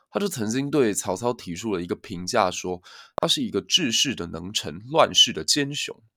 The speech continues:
这句经典的，呃，评论就来自于许绍。那大家可以想想看，曹操这个人当然有他很优秀的本质，没有错。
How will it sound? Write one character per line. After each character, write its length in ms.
这 100
句 160
经 300
典 400
的， 260
呃， 260
评 220
论 200
就 140
来 220
自 160
于 120
许 280
绍。 340
那 220
大 100
家 140
可 100
以 60
想 160
想 140
看， 260
曹 160
操 120
这 140
个 60
人 200
当 220
然 180
有 160
他 160
很 280
优 200
秀 200
的 100
本 240
质， 180
没 120
有 120
错。 320